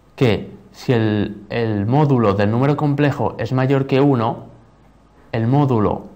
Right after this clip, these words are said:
de sus raíces también será mayor que uno. En cambio, si el módulo del número complejo es inferior a uno,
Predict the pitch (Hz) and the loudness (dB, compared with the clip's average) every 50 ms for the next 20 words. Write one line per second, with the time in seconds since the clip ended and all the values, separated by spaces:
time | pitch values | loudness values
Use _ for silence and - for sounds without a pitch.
0 | - - _ _ - 139 127 117 113 - 123 110 113 117 123 131 135 135 135 156 | -20 -20 _ _ -12 -6 -4 -4 -4 -2 -2 -2 0 2 2 2 2 2 0 0
1 | 160 156 160 - - 120 113 107 107 107 107 - - 117 110 110 113 120 120 113 | -2 -2 -4 -4 -2 0 0 0 0 -2 -2 -2 0 0 2 2 2 2 0 0
2 | 107 104 104 - 101 87 85 85 90 101 123 - - - - - - _ _ _ | 0 -2 -2 -4 -4 -4 -4 -4 -4 -6 -6 -8 -10 -14 -20 -20 -20 _ _ _
3 | _ _ _ _ - 101 101 104 - 131 139 147 143 131 135 151 180 - - - | _ _ _ _ -10 -8 -6 0 2 4 4 4 4 2 2 0 -2 -4 -8 -14
4 | - - - - _ _ _ - _ _ _ _ _ _ _ _ _ _ _ _ | -20 -20 -20 -20 _ _ _ -20 _ _ _ _ _ _ _ _ _ _ _ _
5 | _ _ _ _ _ - - - 120 107 110 117 127 131 127 127 123 123 117 117 | _ _ _ _ _ -12 -6 -4 -2 -2 0 2 2 2 2 2 2 4 2 2
6 | 120 123 123 123 127 127 131 127 123 127 135 127 - - 98 - - - - - | 2 0 0 0 0 0 0 -2 -2 0 -2 -2 -2 -2 -4 -6 -6 -10 -20 -20
7 | - _ _ _ _ - 143 135 117 - - - - - - 127 113 107 - 101 | -20 _ _ _ _ -2 -2 -2 -2 -4 -6 -14 -14 -10 -8 -8 -6 -6 -4 -2
8 | 107 110 117 131 127 135 139 139 139 143 160 180 - | 0 0 2 2 4 4 4 2 2 0 -2 -4 -8